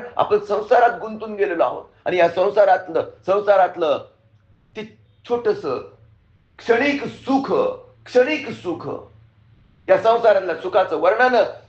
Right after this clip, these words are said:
एकनाथी भागवतात एकनाथ महाराजांनी केलेलं आहे. एखादं कुत्रं असतं जंगलातलं आणि त्याला एखादं जंगली कधीतरी मरून पडलेलं जनावर आणि त्याचं वाळलेलं हाडूक,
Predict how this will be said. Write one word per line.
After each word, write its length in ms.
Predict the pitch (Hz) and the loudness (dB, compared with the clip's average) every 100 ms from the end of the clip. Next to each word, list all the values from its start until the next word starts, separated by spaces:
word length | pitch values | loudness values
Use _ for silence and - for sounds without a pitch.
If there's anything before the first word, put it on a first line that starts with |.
| - | -2
एकनाथी 460 | 214 - 240 220 202 | 0 2 2 2 0
भागवतात 540 | 165 190 220 214 190 - - _ - | 0 2 2 2 2 0 -18 _ -4
एकनाथ 320 | 196 208 202 185 | -2 2 0 2
महाराजांनी 460 | 185 185 180 175 | -2 -2 -4 -6
केलेलं 340 | 170 156 151 139 | -12 -10 -4 -4
आहे. 380 | 143 113 - _ - | -4 -8 -16 _ -4
एखादं 340 | 214 214 202 | 0 0 0
कुत्रं 320 | - 196 220 | -6 -12 0
असतं 360 | 214 - - 123 | 0 0 -8 -12
जंगलातलं 680 | 101 165 170 160 151 127 101 - - | -8 -10 -2 -2 -2 -8 -8 -10 -14
आणि 120 | 160 | -8
त्याला 180 | 151 175 | -4 -4
एखादं 240 | 175 156 | -6 -8
जंगली 640 | 120 160 190 190 147 143 _ _ _ _ _ _ | -6 -6 -6 -8 -8 -10 _ _ _ _ _ _
कधीतरी 400 | 220 262 269 247 | -4 -4 -6 -6
मरून 340 | 233 226 220 214 | -2 -2 -4 -4
पडलेलं 480 | 214 196 190 170 - - 110 | -6 -4 0 0 0 -14 -6
जनावर 380 | 170 175 170 147 - - | 2 2 2 -2 -6 -12
आणि 120 | - 147 | -12 -6
त्याचं 220 | 151 160 | -6 -4
वाळलेलं 560 | 127 135 156 160 143 117 | -2 2 2 0 -2 -4
हाडूक, 400 | 135 151 151 | -4 -6 -6